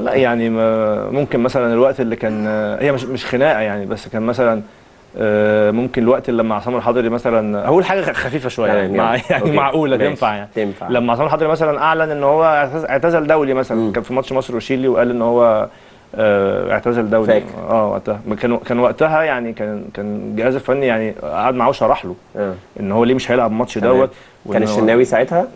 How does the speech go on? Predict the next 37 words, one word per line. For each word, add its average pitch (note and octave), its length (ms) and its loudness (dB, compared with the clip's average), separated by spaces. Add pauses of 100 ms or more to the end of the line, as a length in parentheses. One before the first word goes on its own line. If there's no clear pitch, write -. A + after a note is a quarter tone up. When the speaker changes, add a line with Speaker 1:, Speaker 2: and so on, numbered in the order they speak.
(100)
Speaker 1:
كان G#2+ 240 -2
شريف. - 480 -6
Speaker 2:
ولا G#2 100 2
شريف A2 200 -2
إكرامي؟ G#2 320 2
Speaker 1:
كان G#2+ 120 -6
شريف A#2 300 -6
Speaker 2:
تمام. F#2+ 180 0
Speaker 1:
إكرامي. D#2+ 240 -4
Speaker 2:
آه. F#2+ 140 0 (320)
Speaker 1:
و-، A#2 380 4
وشرح A#2 400 0
له C#3 100 0
ان A#2+ 80 0
هو C3+ 160 4
اخر C#3 140 -2 (180)
سبع C3 260 2
مباريات A2+ 440 0 (180)
شريف A2+ 300 -4
لعب A#2 180 2
ماتش A#2 240 -4
والشناوي A#2 340 -2
لعب A#2 160 2
ماتشين A2 300 -4
وانت A#2 180 -2
لعبت G#2+ 240 0
اربعه، A2 360 2
فالنهارده A2 560 0
هتبقى G2+ 240 -4
النسبه A2+ 300 -2
خمسين A2+ 360 -4
خمسة B2 260 -4
وعشرين - 240 -8
خمسة G#2+ 240 -10
وعشرين. F2+ 280 -4
Speaker 2:
تمام. F#2+ 220 0
Speaker 1:
فاهم؟ A#2 160 2